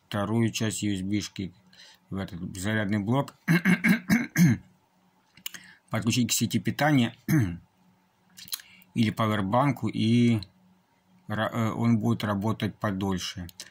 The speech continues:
А вот от встроенного аккумулятора он, к сожалению, работает, ну, часа на, может быть, два. Э, на Wildberries написано, что он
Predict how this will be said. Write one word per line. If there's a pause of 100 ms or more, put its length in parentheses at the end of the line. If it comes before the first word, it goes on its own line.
(200)
А
вот
от
встроенного
аккумулятора
он,
к
сожалению, (440)
работает,
ну,
часа
на,
может
быть,
два. (720)
Э,
на
Wildberries
написано,
что
он